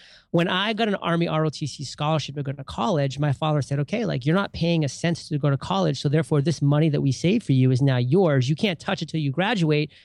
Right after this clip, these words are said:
but you can invest it." You know, he was still kind of very forward thinking there. And oh, invest I did. And again, the worst thing that could have happened, happened. I invested in telecom right when telecom was booming,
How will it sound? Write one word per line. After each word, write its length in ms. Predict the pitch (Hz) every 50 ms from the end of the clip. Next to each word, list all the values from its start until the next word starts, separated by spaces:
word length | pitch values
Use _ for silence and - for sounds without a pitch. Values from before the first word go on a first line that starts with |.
| _ _
but 80 | 170 165
you 120 | 160 147
can 200 | - - 170 156
invest 400 | 143 135 127 165 202 175 - -
it." 80 | - -
You 120 | 139 131
know, 60 | 139
he 140 | 127 117 135
was 80 | 131 120
still 240 | - - 143 135
kind 180 | - - 131 127
of 140 | 123 - - -
very 180 | 131 139 135 123
forward 460 | - - - 139 135 127 123 127 -
thinking 280 | 156 165 147 135 123
there. 240 | 120 123 120 127 123 - - - - - - _ _ -
And 160 | 175 170 185 - _ _
oh, 180 | 185 180 185 196
invest 580 | 185 160 139 127 147 156 156 139 - - - - -
I 160 | 139 135 131
did. 540 | 127 117 - 131 127 135 135 139 151 156 -
And 160 | - 151 151
again, 280 | 156 139 160 160 151 139
the 100 | 139 139
worst 240 | 135 151 165 143 -
thing 100 | 175 160
that 140 | 160 143 -
could 100 | 156 160
have 80 | 139
happened, 300 | 139 147 151 - 151 139
happened. 400 | 127 131 127 123 131 135 131 135 143
I 300 | 139 131 135 135 135 - - _ _ _
invested 480 | - 165 165 139 156 160 151 - 175 165
in 100 | 156 135
telecom 600 | - - 147 143 147 143 - 151 143 143 143 139 139
right 320 | 135 127 139 143 151 135
when 140 | 156 143 135
telecom 480 | - - 135 135 135 - 131 135 135 131
was 120 | 127 123
booming, 520 | 117 117 143 143 139 135 131 127 131 123